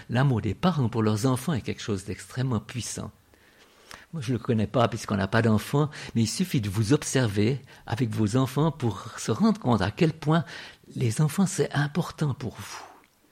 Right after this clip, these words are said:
C'est, c'est central. Finalement, ça passe avant, presque avant toute chose.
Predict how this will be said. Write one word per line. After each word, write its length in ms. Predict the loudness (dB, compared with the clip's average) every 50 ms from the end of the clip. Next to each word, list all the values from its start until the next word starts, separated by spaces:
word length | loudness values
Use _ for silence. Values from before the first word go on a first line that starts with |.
| _ _ _
C'est, 260 | -4 -4 -4 -4 -4
c'est 220 | -6 -4 -2 -2 -2
central. 720 | 2 4 4 4 4 2 0 -2 0 0 0 0 -2 -4 -10 -16 -20 -20 -16 -6
Finalement, 380 | -2 2 4 6 6 6 6
ça 160 | 4 4 2
passe 240 | 2 0 0 -2 -2
avant, 320 | -4 -4 -4 -4 -6 -6 -8 -12 -20 -20 -20 _ _ _ _ _
presque 280 | -2 -2 -2 0 0 0
avant 200 | 2 2 2 2
toute 220 | 2 0 0 0
chose. 480 | -2 -2 -2 -2 -2 -4 -6 -8 -10